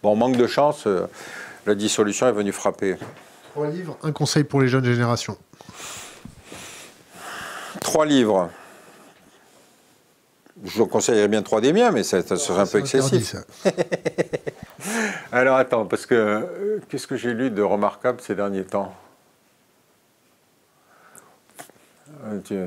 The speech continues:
Speaker 1: t'aurais dû me demander de préparer ça un peu avant. Euh, il y a un bouquin, un très vieux bouquin de Braudel,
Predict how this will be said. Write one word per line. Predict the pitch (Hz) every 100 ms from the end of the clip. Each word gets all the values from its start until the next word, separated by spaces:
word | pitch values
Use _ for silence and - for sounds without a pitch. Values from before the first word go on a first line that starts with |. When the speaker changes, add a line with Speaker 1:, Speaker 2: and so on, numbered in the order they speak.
| 90
Speaker 1:
t'aurais | 101 98
dû | 110
me | 101
demander | 98 98 98
de |
préparer | - 95 - 101 98
ça | 104
un | 90
peu | 104
avant. | 98 107 117 101 _ - - - - _ _
Euh, | 110 107 113 117 107 - - - - - - - - _ _ _ _ _ _ _ _ _ _ _ - - - - - - - - - - - - - - - - -
il | 139
y | 214
a | 240
un | 208
bouquin, | 156 165 202 165
un |
très | - 208
vieux | 202 196
bouquin | 147 131 160
de |
Braudel, | 135 131 120 113 151 190